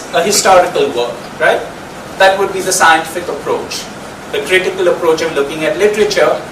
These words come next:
is when was it written, why was it written, what did the author want to say, what did he want to con-, communicate, and whom did he try to influence? These are the kinds of questions we ask. Suktankar is saying that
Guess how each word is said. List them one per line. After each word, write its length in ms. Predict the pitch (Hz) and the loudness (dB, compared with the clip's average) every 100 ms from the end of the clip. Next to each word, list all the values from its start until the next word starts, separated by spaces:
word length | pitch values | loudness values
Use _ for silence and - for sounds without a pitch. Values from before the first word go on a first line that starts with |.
| - - - 170 | -14 -14 -6 -2
is 160 | 156 - - 175 | -2 -4 -2 4
when 280 | 196 214 | 4 4
was 200 | 214 208 | 4 4
it 140 | 220 - | 2 0
written, 400 | 147 165 160 165 165 - - - - - - - | -2 -2 -6 -8 -10 -14 -14 -14 -14 -14 -12 2
why 240 | - 151 | 6 6
was 220 | 202 208 208 | 6 2 2
it 100 | - | 0
written, 320 | 156 147 147 151 - - - - - - 156 | 0 -2 -6 -8 -12 -12 -14 -14 -16 -10 6
what 180 | 185 226 | 6 6
did 140 | 226 214 | -2 2
the 80 | 180 | 4
author 320 | 170 190 180 | 4 2 2
want 240 | 165 156 | 2 0
to 80 | 170 | -2
say, 360 | - 160 135 143 - - - - | 0 0 0 -4 -10 -14 -14 -2
what 160 | 170 180 | 0 4
did 140 | 190 | 4
he 80 | 190 | 4
want 240 | 180 175 | 2 2
to 60 | 185 | 0
con-, 240 | 185 156 - - - - - - | -2 -4 -4 -12 -16 -16 -16 -10
communicate, 720 | 180 165 165 170 165 151 147 - - - - - - - 180 | -6 -2 0 -2 -4 -2 -2 -6 -10 -14 -14 -14 -16 -6 -4
and 80 | 190 | 0
whom 220 | 214 202 | 0 0
did 160 | 196 196 | 0 0
he 60 | |
try 240 | 196 156 151 | 2 2 2
to 120 | 165 | -2
influence? 800 | 165 - 135 - - - - - - - - - | -4 -4 -6 -6 -4 0 0 -2 -10 -14 -14 -10
These 180 | 196 196 | -4 0
are 120 | 214 | 0
the 100 | 202 | 0
kinds 240 | - 190 190 | 0 0 0
of 80 | - | -2
questions 480 | 208 214 - 185 156 | 0 0 -2 -8 -6
we 100 | 147 | -2
ask. 300 | - - - - - - - - - - | -2 -2 -8 -10 -16 -16 -16 -16 -16 -10
Suktankar 560 | - 247 269 277 277 269 | -6 -6 2 2 2 0
is 140 | 254 | 0
saying 380 | 240 226 208 214 | 2 2 2 0
that 180 | 190 | 0